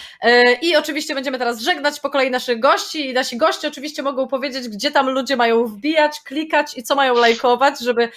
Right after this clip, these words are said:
też trochę tam, wiadomo, tym organizacjom przenieść jakichkolwiek tych naszych widzów z dzisiejszego show, którym się ono podobało i nie podobało i tak dalej. E, Flash, może najpierw zaczniemy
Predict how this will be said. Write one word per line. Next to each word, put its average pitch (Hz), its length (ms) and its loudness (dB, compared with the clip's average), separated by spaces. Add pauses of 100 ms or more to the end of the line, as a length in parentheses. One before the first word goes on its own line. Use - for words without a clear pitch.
(140)
też 262 220 0
trochę 254 260 -2
tam, 233 160 0
wiadomo, 233 320 0
tym 226 180 -4
organizacjom 226 760 0 (220)
przenieść 226 640 0
jakichkolwiek 214 760 -4
tych 208 200 -12
naszych 208 380 -6
widzów 202 340 -6
z - 140 -16
dzisiejszego 214 560 -2
show, 214 340 0
którym 190 200 -10
się 190 160 -6
ono 185 160 -6
podobało 190 500 0
i 190 100 -2
nie 196 100 -2
podobało 180 560 -4
i 202 80 -18
tak 180 140 -6
dalej. 233 320 4 (260)
E, 240 260 6
Flash, 339 280 2
może 254 200 -2
najpierw 233 340 0
zaczniemy 233 180 -6